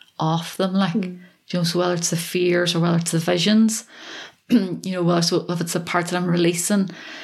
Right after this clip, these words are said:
Speaker 1: rather than just going for the upper layer part, can I sit with it and go into a, a deeper aspect of it? Like, and then if I'm visioning and dreaming and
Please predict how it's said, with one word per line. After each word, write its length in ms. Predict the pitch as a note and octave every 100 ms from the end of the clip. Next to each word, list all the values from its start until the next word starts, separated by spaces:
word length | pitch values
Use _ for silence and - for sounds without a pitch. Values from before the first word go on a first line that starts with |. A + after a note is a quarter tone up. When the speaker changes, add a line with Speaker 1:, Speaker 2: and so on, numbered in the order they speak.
| - - - - - -
Speaker 1:
rather 200 | F#3 F3
than 100 | E3
just 140 | -
going 180 | F3 E3+
for 100 | E3
the 160 | E3+ -
upper 280 | E3 F3+
layer 320 | F3 F3 F3 F3
part, 320 | - F3+ E3+
can 120 | F3+
I 60 | E3+
sit 320 | - E3+ -
with 140 | E3+
it 80 | E3+
and 100 | E3
go 160 | E3 D#3+
into 560 | D#3+ E3+ E3 E3 - -
a, 40 |
a 40 | E3
deeper 400 | E3+ E3+ E3+ G3
aspect 640 | G3 G3 - - G#3+ G#3
of 220 | A3 G#3 -
it? 80 | G#3
Like, 220 | G#3 -
and 100 | F3
then 120 | F3+
if 120 | E3+
I'm 240 | E3+ E3+ E3
visioning 480 | E3 E3+ F#3+ F#3 F3
and 180 | E3
dreaming 320 | E3 E3+ E3 E3+
and 240 | E3